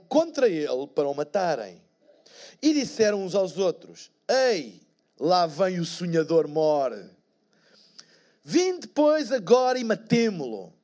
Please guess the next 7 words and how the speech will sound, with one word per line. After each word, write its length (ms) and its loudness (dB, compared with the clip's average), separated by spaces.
e 80 2
lancemo-lo 880 -2
numa 300 0
destas 380 -2
covas, 680 0
e 120 0
diremos: 760 -2